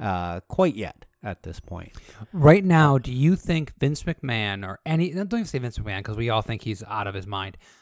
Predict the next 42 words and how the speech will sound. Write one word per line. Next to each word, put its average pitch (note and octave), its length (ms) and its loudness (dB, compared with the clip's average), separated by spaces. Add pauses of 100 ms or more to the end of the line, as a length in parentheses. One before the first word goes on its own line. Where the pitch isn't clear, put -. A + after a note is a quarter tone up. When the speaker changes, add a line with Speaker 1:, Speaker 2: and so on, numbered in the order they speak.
(140)
Speaker 2:
Triple G3+ 320 2
H, - 320 -10 (560)
who D3+ 140 -2
we C#3+ 220 0
think C#3 340 -6 (180)
has, C#3+ 680 -4 (120)
you F3 100 -2
know, B2 260 -4
his D3+ 260 0 (340)
detractors A#2+ 720 -2
and A#2+ 260 -4
problems, G#2+ 500 -2
but - 280 -6
someone C3 300 -2
we - 40 6
Speaker 1:
No, F#3+ 180 6
Speaker 2:
believe F3 160 2
Speaker 1:
he, D#3 120 4
Speaker 2:
has A#2+ 120 2
Speaker 1:
I, C#3 60 6
Speaker 2:
a C#3+ 140 2
Speaker 1:
I B2 100 4
don't C3 160 6
Speaker 2:
better B2 100 4
Speaker 1:
think B2+ 100 0
Speaker 2:
grasp. A2 180 2
Speaker 1:
that - 80 -8
he's A2+ 240 2
being G#2+ 280 -2
like, G2 220 -2
"Man, G2+ 280 0
I, F#2+ 140 0
we, G2 640 -2
we G2 220 -4
lost E2+ 380 -4
one D2+ 240 -12
there." D#2 240 -16 (300)
Speaker 2:
I F#3 80 4
don't G#3+ 160 6
think A3 120 -2
he A#3 140 0
is. F3 260 -6